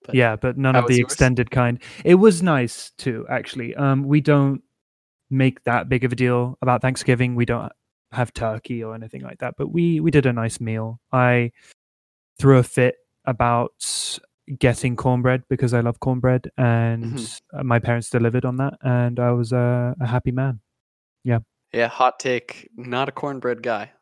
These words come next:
Speaker 1: I'm sorry.
Speaker 2: Oh my goodness. I love cornbread. Don't know why. Maybe it's just 'cause it's so cake-like. It pleases me.
Speaker 1: I suppose, yeah. It's,
Speaker 2: Yeah.
Speaker 1: uh, unfair to call it bread.
Speaker 2: Yeah.
Speaker 1: Okay,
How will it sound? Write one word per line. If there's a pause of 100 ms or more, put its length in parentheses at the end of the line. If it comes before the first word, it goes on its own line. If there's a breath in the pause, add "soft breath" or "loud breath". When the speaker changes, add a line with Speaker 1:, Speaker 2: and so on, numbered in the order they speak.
(100)
Speaker 1:
I'm
sorry. (640)
Speaker 2:
Oh
my
goodness. (140)
I
love
cornbread. (240)
Don't
know
why.
Maybe
it's
just
'cause
it's
so
cake-like. (680)
It
pleases
me. (880)
Speaker 1:
I
suppose,
yeah.
It's, (120)
Speaker 2:
Yeah.
Speaker 1:
uh, (140)
unfair
to
call
it
bread. (600)
Speaker 2:
Yeah.
Speaker 1:
Okay,